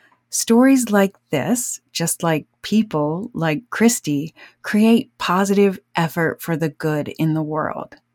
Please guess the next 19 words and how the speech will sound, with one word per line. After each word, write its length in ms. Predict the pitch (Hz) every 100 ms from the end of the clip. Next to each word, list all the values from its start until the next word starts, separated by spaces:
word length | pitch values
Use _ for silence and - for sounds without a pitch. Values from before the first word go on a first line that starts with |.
| _ _ _ _ -
Now, 120 | 226
there's 420 | 208 269 277 254 -
a 180 | 285 277
crap 760 | - - 165 190 226 - - -
ton 320 | - 170 160
of 260 | 170 160
work 380 | 156 165 - -
and 160 | - 170
attention 480 | 170 - 165 151 165
to 120 | 165
detail 500 | 147 156 151 - 147
that 180 | 147 151
goes 340 | 170 165 170 160
into 220 | 165 175
crafting 520 | - 156 156 160 156
a 60 | 147
story 460 | - 160 160 165
like 280 | 151 143 -
this, 320 | 95 - -